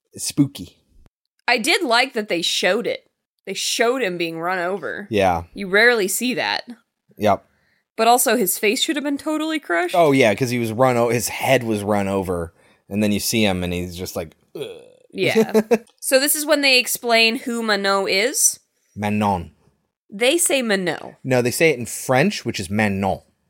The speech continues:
Speaker 1: But there's an N at the end.
Speaker 2: I know there's an N at the
Speaker 1: But they
Speaker 2: end.
Speaker 1: don't say, Manon would be with a T at the end. It's Manon.
Speaker 2: Anyway,
Speaker 1: <laughs>
Speaker 2: they
Speaker 1: Here's your
Speaker 2: ex-
Speaker 1: French lesson for the day.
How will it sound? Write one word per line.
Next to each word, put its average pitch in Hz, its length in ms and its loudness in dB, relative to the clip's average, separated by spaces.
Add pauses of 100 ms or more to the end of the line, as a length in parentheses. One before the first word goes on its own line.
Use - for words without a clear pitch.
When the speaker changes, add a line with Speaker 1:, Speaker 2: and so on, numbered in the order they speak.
(640)
Speaker 1:
But 95 220 0
there's 110 200 2
an 113 100 2
N 98 120 4
at 82 120 -4
the 69 100 -14
end. 85 220 -20 (340)
Speaker 2:
I 247 140 2
know 320 360 2
there's 180 240 -2
an 175 80 -6
N 143 180 -6
at 139 80 -12
the - 60 2
Speaker 1:
But 151 60 0
they 175 60 2
Speaker 2:
end. 175 80 2
Speaker 1:
don't 220 160 0
say, 220 180 0
Manon 156 640 2
would 127 160 -2
be 120 160 -2
with 113 160 -2
a 92 60 -10
T 143 360 -4
at 80 100 -6
the 71 140 -16
end. 53 340 -18 (1040)
It's - 120 -16
Manon. 98 540 2 (1500)
Speaker 2:
Anyway, 214 800 2 (420)
Speaker 1:
<laughs> - 400 -2
Speaker 2:
they 262 220 0
Speaker 1:
Here's 262 120 0
your 247 100 0
Speaker 2:
ex- - 60 -8
Speaker 1:
French 262 240 0
lesson 175 280 0
for 156 140 2
the 147 80 0
day. 139 380 0